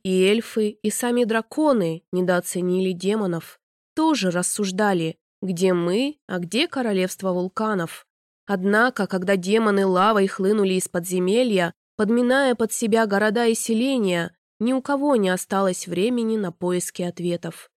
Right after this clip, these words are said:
Едва выжили. Кровавые потери,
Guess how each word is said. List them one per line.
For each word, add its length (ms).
Едва 420
выжили. 640
Кровавые 480
потери, 720